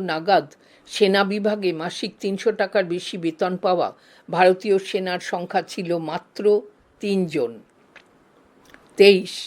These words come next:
বড়লাট ডালহাউসি ড্যাশ নীতির, উত্তর, সত্ত্ব বিলোপ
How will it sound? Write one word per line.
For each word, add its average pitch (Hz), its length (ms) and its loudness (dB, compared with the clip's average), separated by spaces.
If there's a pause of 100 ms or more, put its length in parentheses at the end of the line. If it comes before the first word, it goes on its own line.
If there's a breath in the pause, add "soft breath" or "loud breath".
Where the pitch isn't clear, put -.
(1700 loud breath)
বড়লাট 196 460 10 (100)
ডালহাউসি 190 580 0 (160)
ড্যাশ 202 280 2 (200)
নীতির, 185 400 -8 (240)
উত্তর, 165 320 -2 (460 soft breath)
সত্ত্ব - 420 0 (160)
বিলোপ 202 320 4